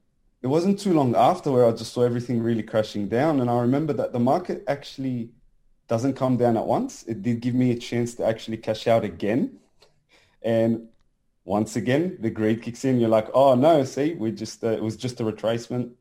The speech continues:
And sooner or later, my account was actually beneath what I originally invested. And it was, um,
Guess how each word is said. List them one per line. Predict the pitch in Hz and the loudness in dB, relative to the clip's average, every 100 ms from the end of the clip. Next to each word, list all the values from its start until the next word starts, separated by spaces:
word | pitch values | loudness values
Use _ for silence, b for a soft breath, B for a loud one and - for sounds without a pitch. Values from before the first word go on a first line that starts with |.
| _ _ _ _ _ _ _ _ - | _ _ _ _ _ _ _ _ -8
And | 117 107 | -4 -4
sooner | - 123 | -2 0
or | 117 | 2
later, | 107 120 120 | 4 4 4
my | 101 104 | 2 -2
account | 98 - 117 - | -4 -6 -4 -4
was | 107 95 92 - _ _ _ _ _ - | -6 -8 -10 -20 _ _ _ _ _ -10
actually | 110 - 143 131 | -8 -8 -6 -4
beneath | 101 107 113 117 - | -4 -2 -2 -2 -4
what | 104 | -4
I | |
originally | 101 104 104 110 104 | -2 -4 -4 -4 -4
invested. | 95 95 127 - 107 82 - - | -4 -4 -6 -6 -12 -12 -16 -12
And | 101 104 101 98 | -8 -6 -6 -8
it | 95 - | -10 -12
was, | 95 95 92 | -12 -10 -6
um, | 98 95 | -6 -6